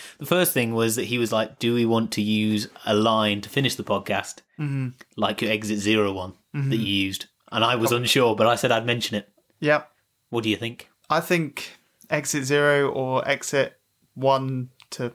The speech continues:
Speaker 2: a higher number, depending on how the episode's gone.
Speaker 1: <laughs>
Speaker 2: I was thinking about it on the way here, actually.
Speaker 1: I think you can only go up to a hundred and twenty-eight in Linux, if we're being technical.
Speaker 2: Oh, is that?
Speaker 1: Yeah, I think there's a maximum. I don't know what it
Speaker 2: So
Speaker 1: is.
Speaker 2: I'd have looked like a right idiot if I'd have said Exit two five six.
Speaker 1: <laughs>
Speaker 2: You'd have
Speaker 1: Well,
Speaker 2: been
Speaker 1: it
Speaker 2: like
Speaker 1: might be two five six. I can't remember, but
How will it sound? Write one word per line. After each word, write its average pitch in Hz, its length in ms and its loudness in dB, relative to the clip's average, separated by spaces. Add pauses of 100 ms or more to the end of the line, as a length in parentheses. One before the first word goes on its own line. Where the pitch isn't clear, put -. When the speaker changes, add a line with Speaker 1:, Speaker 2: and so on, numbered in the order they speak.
(240)
Speaker 2:
a 135 100 -2
higher 127 240 2
number, 123 260 0
depending 123 340 -4
on 131 80 -2
how 131 180 0
the 139 100 2
episode's 139 440 -2
gone. 151 260 2
Speaker 1:
<laughs> 185 160 0
Speaker 2:
I 190 360 0 (240)
was 185 100 0
thinking 262 280 2
about 190 180 4
it 160 60 2
on 147 80 -4
the 147 40 0
way 147 200 4
here, 190 180 -4
actually. 113 380 -6
Speaker 1:
I 110 60 -12
think - 280 -2
you 131 80 0
can 135 120 2
only 123 180 4
go 113 160 6
up 113 80 -4
to 117 100 2
a - 20 4
hundred 110 240 -2
and 107 180 0
twenty-eight 107 580 2
in 110 140 -2
Linux, 107 360 -2 (100)
if - 140 -16
we're 110 60 -10
being 101 180 0
technical. 104 420 -4 (460)
Speaker 2:
Oh, 139 80 0
is 139 100 -2
that? 139 280 -4
Speaker 1:
Yeah, 117 160 2
I 104 40 2
think 113 120 -2
there's 104 140 2
a 101 80 0
maximum. 101 380 -6
I 98 60 0
don't 110 120 2
know 104 40 0
what 104 120 2
it 98 80 0
Speaker 2:
So - 20 2
Speaker 1:
is. 104 60 2
Speaker 2:
I'd 123 240 2
have 117 160 -8
looked 127 160 -4
like 120 160 -6
a 113 60 -4
right 131 260 0
idiot 110 240 -6
if - 120 -6
I'd 123 120 -2
have 123 100 -8
said 131 240 -2
Exit - 340 -4
two 156 140 -6
five 151 240 2
six. 175 440 0
Speaker 1:
<laughs> - 20 2
Speaker 2:
You'd 214 80 0
have 180 100 -2
Speaker 1:
Well, 185 200 6
Speaker 2:
been 190 40 4
Speaker 1:
it - 40 4
Speaker 2:
like 208 60 0
Speaker 1:
might 214 160 4
be 180 80 -2
two 156 120 0
five 135 160 0
six. 139 140 -8
I 127 80 0
can't 151 220 0
remember, 123 320 -6
but 107 580 -2